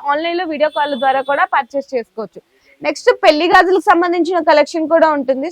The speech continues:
So చూడండి, పెళ్లి గాజులో గ్రీన్ లోనే ఉత్త ఎన్ని వెరైటీస్ ఉన్నాయి. ఇట్లా green and gold combination అడుగుతారు కదా, so అలా కావాలి అంటే కూడా అవైలబుల్ ఉన్నాయి. సేమ్ కాస్ట్ మీకు చిన్న బండల్ వచ్చేసరికి వన్ థర్టీ రూపీస్ పడుతుంది, పెద్ద బండల్ అయితే టూ ట్వంటీ రూపీస్ అయితే పడుతుంది.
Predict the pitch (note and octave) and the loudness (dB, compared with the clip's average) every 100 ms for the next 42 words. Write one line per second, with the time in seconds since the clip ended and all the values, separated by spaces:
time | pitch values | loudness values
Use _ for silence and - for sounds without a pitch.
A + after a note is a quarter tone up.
0 | E4 C4 C4 A3 G#3+ G#3+ A#3 A#3+ C4+ B3+ | -4 -4 -4 -6 -6 -6 -4 0 0 2
1 | C#4 C4 G#3+ B3+ D4+ E4+ F4 F4+ - _ | 2 0 0 -2 0 0 0 -2 -8 _
2 | - _ - C4 G#4+ F#4+ D#4+ F#4 F4 F4 | -20 _ -8 -4 0 2 2 4 2 2
3 | D#4 G4 F4 C#4+ A#3+ A#3 C#4+ C4+ B3+ E4 | 0 0 -2 -4 -4 -4 -2 -2 0 0
4 | E4+ F#4 C4+ E4 E4 F4+ D#4 D#4 D#4+ D#4+ | 0 0 2 2 0 2 2 2 -4 -4
5 | D4+ C#4+ D4+ C#4 C#4+ F#4 E4+ C4 B3 B3+ | -4 0 0 2 0 0 2 0 0 0
6 | D4+ C#4+ C#4 C#4 C4+ C4 B3+ D4 C#4+ A#3+ | 2 2 0 0 -2 -4 -2 0 0 -4
7 | A#3+ A3 D4 D#5+ _ _ _ F4 F#4 F#4+ | -8 -8 -10 -12 _ _ _ -2 0 0
8 | F#4+ C#4 C4 C4+ A3+ C#4+ D#4+ E4+ D#4 D#4+ | 2 2 0 -6 -6 -4 -4 -2 -2 0
9 | E4+ D#4+ E4+ C#4+ F4 E4 F4+ D4 C#4 D#4+ | 2 4 2 0 -2 -2 0 2 4 4
10 | D#4 C#4 D#4 C#4+ D4+ - D4 B3 D4 D4+ | 2 2 2 2 0 0 0 0 0 4
11 | C#4 E4 G4 F#4+ F4+ E4+ B4+ A4 G4 - | 6 8 6 6 4 2 2 2 0 2
12 | E4+ C#4+ D#4 - D4 D4+ C4 G#4+ G#4 C#4 | 2 2 -2 -2 -2 -4 -4 2 4 2
13 | G#3+ F3+ | -4 -12